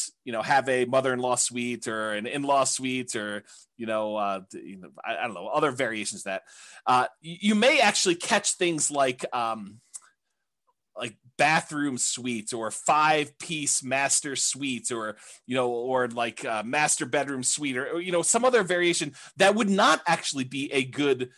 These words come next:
house hacking type of situation. It may just be a really big bedroom in a million dollar property or something like that. And that wouldn't match what you're looking for. But I would rather do the search and say, "Yeah, that's not a good match," than to miss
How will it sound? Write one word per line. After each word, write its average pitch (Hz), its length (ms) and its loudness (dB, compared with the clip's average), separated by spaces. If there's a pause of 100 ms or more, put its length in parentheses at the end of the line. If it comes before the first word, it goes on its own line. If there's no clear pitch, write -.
(160)
house 170 280 4
hacking 135 380 0
type 131 280 -2
of 120 220 -2
situation. - 640 -2 (280)
It 127 80 -2
may 165 140 4
just 165 220 0
be 156 180 2
a 151 40 4
really 147 320 0
big 127 500 -2
bedroom 127 520 2
in 117 80 -4
a 113 160 0
million 127 280 -2
dollar 127 220 0
property 120 400 -2
or 104 60 -8
something 110 260 -6
like 98 160 -6
that. 95 220 -4 (320)
And 131 80 0
that 151 180 4
wouldn't 165 240 2
match 156 380 -2
what 131 100 -6
you're 143 80 -6
looking 170 180 -2
for. 107 240 -6 (240)
But 190 240 6
I 208 140 6
would 269 160 4 (100)
rather 170 360 6
do 170 240 -4
the 143 100 -4
search - 640 0 (640)
and 156 360 4
say, 160 360 4
"Yeah, 156 160 4
that's 156 320 2
not 160 160 2
a 143 40 -2
good 131 160 -4
match," 165 480 0
than 147 260 -4
to 135 160 -4
miss 160 500 2